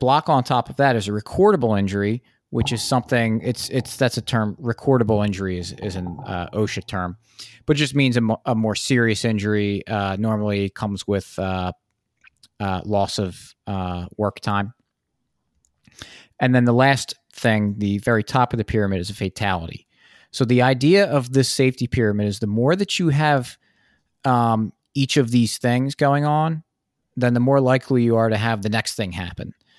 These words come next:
So if, um, and it turns out,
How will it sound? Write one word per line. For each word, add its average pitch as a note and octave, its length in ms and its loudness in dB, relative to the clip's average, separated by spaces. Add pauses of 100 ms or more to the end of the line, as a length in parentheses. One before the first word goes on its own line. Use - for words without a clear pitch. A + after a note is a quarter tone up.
(200)
So A2+ 680 2
if, - 360 -8 (100)
um, G#2 540 -4 (460)
and B2+ 260 0
it - 240 -6
turns F#3 380 0
out, C3+ 400 2